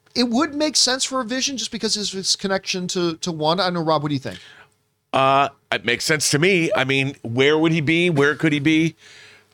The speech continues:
Speaker 2: I, you know, I don't even wanna speculate on that because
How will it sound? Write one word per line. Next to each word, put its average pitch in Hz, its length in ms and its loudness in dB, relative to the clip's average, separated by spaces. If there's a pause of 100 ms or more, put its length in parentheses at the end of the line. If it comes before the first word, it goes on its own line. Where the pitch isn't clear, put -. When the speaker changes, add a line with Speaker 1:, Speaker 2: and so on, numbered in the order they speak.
(180)
Speaker 2:
I, 107 140 0
you 156 160 -2
know, - 40 0
I 185 120 0
don't 208 140 2
even 202 120 0
wanna 190 160 4
speculate 151 560 2
on 110 120 2
that 104 180 0
because 139 500 0